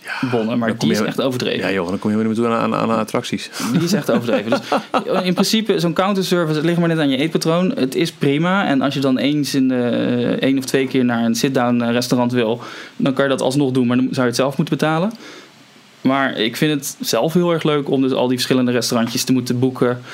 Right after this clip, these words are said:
Speaker 2: eh, reserveren, uitzoeken, daar naartoe te reizen, wat van het resort te zien waar, eh, waar dat restaurant zit.
Speaker 1: Eh,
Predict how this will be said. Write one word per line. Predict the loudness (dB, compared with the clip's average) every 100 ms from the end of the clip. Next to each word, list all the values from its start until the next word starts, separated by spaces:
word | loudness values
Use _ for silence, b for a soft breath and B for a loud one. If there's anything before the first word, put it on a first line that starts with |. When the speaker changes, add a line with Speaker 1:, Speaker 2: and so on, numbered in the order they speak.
| B B -10 -4
Speaker 2:
eh, | 0 0
reserveren, | 0 0 0 0 0
uitzoeken, | 0 -2 0 0 2 0 2
daar | 0
naartoe | 0 -2 0
te | 2
reizen, | 2 2 0 0 0
wat | 0
van | 0
het | 0
resort | 0 2 0 0
te | 0
zien | 2 2
waar, | 2 0 0
eh, | 2
waar | 0
dat | 0
restaurant | 0 0 0 0
zit. | -2 -4 -6 B B B -4
Speaker 1:
Eh, | -2 0